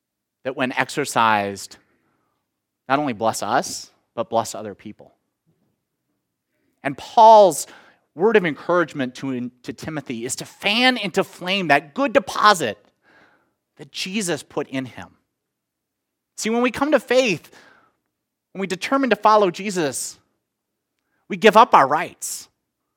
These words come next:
We throw caution to the wind and we, we follow him. And sometimes we don't know where that leads us. We don't know where that's going. Sometimes, you know, we experience moments of fear and doubt.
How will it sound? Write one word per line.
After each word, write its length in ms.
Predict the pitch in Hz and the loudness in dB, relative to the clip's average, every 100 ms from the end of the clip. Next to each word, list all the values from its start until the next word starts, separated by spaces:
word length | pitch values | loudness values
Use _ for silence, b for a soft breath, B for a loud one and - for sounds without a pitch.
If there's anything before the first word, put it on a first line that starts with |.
| _ - | _ -8
We 120 | 143 | -6
throw 240 | - 214 | 6 6
caution 380 | 190 185 220 226 | 8 6 6 2
to 60 | 196 | -2
the 80 | 175 | 0
wind 380 | 170 214 233 | 4 4 4
and 120 | 180 151 | 0 -4
we, 120 | B B B B B | B B B B B
we 60 | 165 | 0
follow 340 | 185 277 262 | 6 6 6
him. 360 | 123 104 95 _ _ _ _ _ _ _ _ _ _ _ _ _ _ | 0 -6 -10 _ _ _ _ _ _ _ _ _ _ _ _ _ _
And 80 | - | 0
sometimes 300 | 262 440 381 | 4 6 6
we 80 | 277 | 8
don't 180 | 285 269 | 8 10
know 140 | 247 | 8
where 180 | 240 240 | 10 10
that 240 | 233 220 | 10 8
leads 300 | 196 208 233 | 6 -4 2
us. 300 | 247 277 - | 6 6 6
We 80 | 190 | 0
don't 160 | 208 233 | 2 6
know 120 | 214 | 6
where 200 | 208 220 | 6 6
that's 240 | 208 190 - | 6 4 4
going. 440 | 185 214 262 277 | 4 6 4 4
Sometimes, 560 | - 269 233 220 214 - B B B B B B _ _ - | 2 6 8 8 6 -4 B B B B B B _ _ -4
you 100 | 190 | 4
know, 160 | 185 | 4
we 80 | 226 | 4
experience 420 | 214 - 220 233 | 2 -2 0 0
moments 360 | 196 208 240 - | 4 4 4 0
of 80 | 175 | -2
fear 260 | 226 370 | 4 4
and 120 | 202 139 | 4 4
doubt. 420 | 165 294 147 | 6 6 4